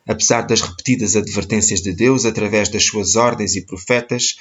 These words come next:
eles tinham-se algemado a falsos deuses estrangeiros e estavam cegos às correntes da idolatria à volta dos seus próprios pescoços.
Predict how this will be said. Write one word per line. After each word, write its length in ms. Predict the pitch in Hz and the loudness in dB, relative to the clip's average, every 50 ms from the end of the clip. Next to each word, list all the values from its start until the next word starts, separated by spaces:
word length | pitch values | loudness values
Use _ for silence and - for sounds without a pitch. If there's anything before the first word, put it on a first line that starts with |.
| - - - - - - | -14 -16 -16 -12 -2 0
eles 160 | 139 139 - | 2 2 2
tinham-se 480 | - - 170 165 165 160 - - - - | -2 -2 -2 0 2 2 2 0 0 -2
algemado 720 | - 165 165 160 131 139 135 127 123 120 120 113 - - - | 0 0 0 2 0 0 0 2 2 2 0 -2 -4 -8 -8
a 40 | 123 | -6
falsos 440 | 113 - - 139 131 127 - - - | -6 -2 0 0 0 0 0 -4 -2
deuses 260 | - 123 117 - - | 0 -2 0 0 0
estrangeiros 920 | - - - 117 117 104 - 98 78 78 82 - - - - - - - - | -2 -2 -2 -6 -4 -4 -2 -2 -2 -2 -4 -4 -6 -6 -10 -16 -16 -10 -4
e 40 | 131 | -2
estavam 400 | - - - 139 131 123 131 127 | -2 0 2 0 0 0 -2 -2
cegos 640 | - - - - 110 104 107 - - - - - - - - _ - | 0 0 2 2 0 0 -2 -4 -4 -4 -4 -4 -6 -18 -14 _ -4
às 180 | 117 117 110 | -2 -2 -2
correntes 480 | - - 120 - 131 135 135 127 - 101 | -2 -2 -2 0 2 2 2 2 0 0
da 80 | 117 | 0
idolatria 720 | 113 117 113 113 110 117 107 110 - - 107 101 95 90 - | 0 0 0 0 -2 -2 -2 -2 -6 -6 -4 -4 -4 -4 -4
à 120 | - 107 107 | -4 -4 -4
volta 360 | 104 110 113 110 107 - 104 | -2 -2 -2 -2 -2 -4 -8
dos 200 | 87 104 98 - | -4 0 0 0
seus 160 | 98 95 92 | -2 -2 -8
próprios 400 | - - 101 98 98 - 95 - | -4 -2 -2 -2 -2 -2 -4 -4
pescoços. 680 | - - - - - - 95 - - - - - - | -2 -2 -4 -4 -4 -8 -10 -6 -4 -4 -4 -4 -4